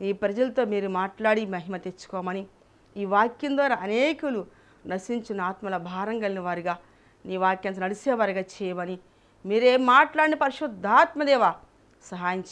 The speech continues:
చేసి మీరే మహిమ తెచ్చుకోమని యేసుక్రీస్తు నామములో విన్నపాలు స్తుతించి అడిగి వేడుకుంటున్నాం ప్రియ పరలోకపు తండ్రి.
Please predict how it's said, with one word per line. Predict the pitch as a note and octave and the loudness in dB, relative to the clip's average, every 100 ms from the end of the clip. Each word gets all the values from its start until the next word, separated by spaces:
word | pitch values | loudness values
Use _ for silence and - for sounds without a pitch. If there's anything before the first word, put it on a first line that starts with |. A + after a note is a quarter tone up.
| - | -10
చేసి | F3 - | -10 -12
మీరే | E3+ E3+ E3 | -12 -10 -8
మహిమ | E3 F#3 | -10 -10
తెచ్చుకోమని | F3+ E3+ - - E3+ D#3+ E3 _ _ _ - F3+ | -12 -16 -20 -18 -16 -16 -20 _ _ _ -8 -4
యేసుక్రీస్తు | F#3 G3 F#3+ F#3 F3+ F3+ | -4 -6 -12 -10 -10 -12
నామములో | E3+ E3 E3+ E3+ | -10 -10 -10 -10
విన్నపాలు | E3+ F3 E3 E3+ D#3+ - _ _ _ | -10 -10 -8 -10 -10 -16 _ _ _
స్తుతించి | - F#3+ G#3 G3 | -12 -6 -6 -6
అడిగి | F3+ | -4
వేడుకుంటున్నాం | F3+ F3 F3+ F3 E3+ | -4 -4 -6 -10 -10
ప్రియ | E3+ F3 | -8 -8
పరలోకపు | F3 E3+ E3+ E3 E3 | -8 -8 -8 -8 -12
తండ్రి. | D#3+ F3 E3 C4+ | -10 -10 -8 -8